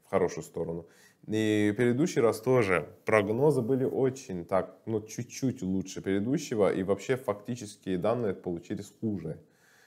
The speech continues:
и даже предыдущего, а, релиза. Поэтому, то есть я на это акцен-, акцентирую внимание, я хотел, чтобы вы тоже, м, м, знали, что по факту, ну, уже мы уже заходим, по, по факту уже приближаемся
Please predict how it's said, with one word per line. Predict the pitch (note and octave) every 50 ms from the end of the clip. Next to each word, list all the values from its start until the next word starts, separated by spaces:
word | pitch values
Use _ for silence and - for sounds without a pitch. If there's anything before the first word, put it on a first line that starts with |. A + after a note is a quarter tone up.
| _ -
и | F2+ F#2+
даже | F2+ F#2+ G2 F#2+ G2
предыдущего, | F#2+ F#2+ F#2 F2+ E2+ F#2 E2+ F#2+ F#2+ F2+ E2 - - - - D2+ D2 - - _ _ _ _ _ _ _ -
а, | - D#2+ D#2+ D#2+ D#2 D2+ D2+ D#2 E2
релиза. | E2 E2+ E2 D#2+ D#2+ D#2 D2+ D2+ C#2+ - _ _ _ _ _ _ _ _
Поэтому, | - F#2+ - B2 A#2+
то | B2+
есть | B2 -
я | C3+ B2+
на | B2 B2
это | A#2+ B2 C3+ B2+ B2+ - -
акцен-, | A#2+ - - - - A2+ - -
акцентирую | G#2+ - - B2+ B2 C3+ C3+ C3+
внимание, | C3+ B2+ B2 C#3 E3 F3 D#3 A#2+
я | G#2 F#2+
хотел, | - G#2+ - B2 A#2+ A2
чтобы | - - A2 G2+ G#2 G2+
вы | G2+ A2+
тоже, | - - A#2+ G#2+ G#2+ G2+ F2+ - -
м, | - F2 F2+ F2 F2 F2 - - D#2 D#2+ E2 D#2+ D#2+
м, | F2
знали, | F2+ F#2 A2+ A#2 A#2 A#2+
что | A#2 - -
по | E2 - F#2+
факту, | - A#2 A#2 A#2 - A#2+ A2+ A2 F#2+ G2+
ну, | A#2 A2+ G#2 - - -
уже | - A2 G2+ G2 A2 C3+ C3 A#2 G2+ F2+ E2 D#2 D#2+ - - - _ _ _ _ _ _ _ _ _ _ _ _ _ -
мы | - G#2 G#2+ A2+ A2
уже | G2+ G2+ A2
заходим, | A2 G#2+ A2 G#2+ - - - A#2 A#2+ A#2+ G#2 F#2+ E2+ D#2+ D#2+
по, | - E2+
по | - - - G2
факту | - A#2 - - - G#2+
уже | G2 G2 G#2+ G#2+
приближаемся | G#2+ A2+ G2+ F#2+ F#2+ G2+ G2 G2 G#2+ A2+ A2 G2+ G2 - - D#2+ -